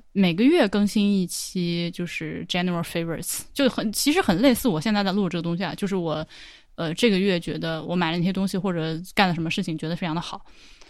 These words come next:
我推荐她的原因主要是因为她非常的酷，对吧？她那个，呃，vibe 我很喜欢，很喜欢。嗯，而且她就是很美，而她讲话的方式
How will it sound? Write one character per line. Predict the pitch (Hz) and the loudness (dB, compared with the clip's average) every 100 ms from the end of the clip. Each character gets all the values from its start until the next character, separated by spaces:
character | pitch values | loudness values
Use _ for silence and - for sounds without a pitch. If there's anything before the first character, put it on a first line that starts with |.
| - - - - - - - - | -20 -20 -20 -20 -20 -20 -20 -14
我 | 196 220 208 190 | -4 4 6 4
推 | - 320 | 2 2
荐 | 320 277 | 6 4
她 | 220 254 269 | 4 2 4
的 | 240 190 | 4 2
原 | 185 160 170 | 2 0 0
因 | 202 214 220 | 2 2 0
主 | - 151 | -2 -4
要 | 190 | -2
是 | - | 0
因 | 190 180 | 0 0
为 | 151 156 - - - - - - - - - - - - - _ | -2 -4 -8 -14 -20 -20 -20 -20 -20 -20 -20 -20 -20 -20 -20 _
她 | - 220 | -4 2
非 | 233 | 4
常 | 175 | 4
的 | |
酷， | 175 269 180 - - - | 6 4 4 -4 -18 -8
对 | 180 | -8
吧？ | 208 | -6
她 | 214 | -2
那 | 226 | -2
个， | 196 170 - - - | -2 -4 -10 -18 -20
呃， | - - | -18 -10
vibe | 220 262 214 175 | 0 2 2 0
我 | 175 170 | -2 -2
很 | - - - | -2 -4 -4
喜 | 151 | -4
欢， | 143 156 | -4 -4
很 | 156 | -4
喜 | - - | -8 -10
欢。 | - 196 - - - - - - | -12 -14 -18 -20 -20 -20 -20 -16
嗯， | - 185 170 160 160 160 190 - - - - - | -4 0 0 -2 -4 -6 -10 -14 -20 -20 -8 -2
而 | 220 | 2
且 | 208 | 2
她 | - 285 | 0 -2
就 | 302 | 2
是 | 262 | 2
很 | - | 4
美， | 196 226 - 160 - - - - - - | 6 6 6 -4 -16 -20 -20 -20 -20 -18
而 | 147 | -8
她 | 151 202 | -4 -4
讲 | - 170 | -2 -4
话 | - 214 180 | 0 0 0
的 | 151 143 - - | -2 -6 -10 -16
方 | - - 185 | -6 0 0
式 | 185 - 185 156 | 0 -2 -4 -4